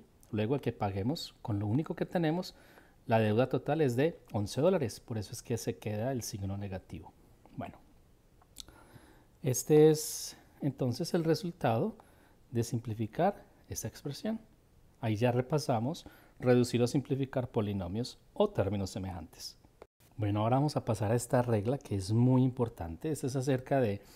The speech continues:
cómo se multiplican dos expresiones que tienen la misma base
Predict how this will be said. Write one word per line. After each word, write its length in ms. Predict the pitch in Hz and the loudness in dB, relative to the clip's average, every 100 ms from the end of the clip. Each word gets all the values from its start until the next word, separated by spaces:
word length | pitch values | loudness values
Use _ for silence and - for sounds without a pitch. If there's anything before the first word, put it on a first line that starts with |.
| - - - - | -20 -20 -20 -10
cómo 240 | - 117 131 | 0 2 2
se 120 | - | 2
multiplican 1000 | 113 101 - 104 104 98 - 127 127 131 - - - _ - | 0 0 -4 -8 -6 -6 -2 0 2 0 -6 -20 -20 _ -14
dos 380 | 127 110 120 - | -4 2 2 0
expresiones 640 | - - 113 - 95 - | -4 -4 -4 -2 -4 -4
que 100 | - | -8
tienen 340 | - 101 107 | -4 -2 -2
la 100 | 98 | -2
misma 580 | 90 98 104 92 98 95 | -4 -2 -2 -2 -4 -2
base 440 | 104 135 123 - | 0 0 0 -6